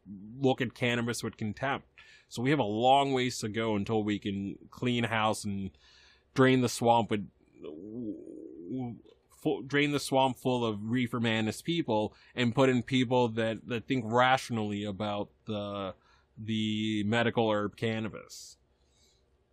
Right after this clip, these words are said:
Let's continue. If approved, the law would allow applications for retail stores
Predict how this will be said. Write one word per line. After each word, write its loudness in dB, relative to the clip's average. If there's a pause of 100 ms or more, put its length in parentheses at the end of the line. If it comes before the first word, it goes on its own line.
(680)
Let's -8
continue. 0 (640)
If 6
approved, 4 (200)
the 0
law 10
would 6
allow 6
applications 0
for -2
retail -2 (180)
stores 2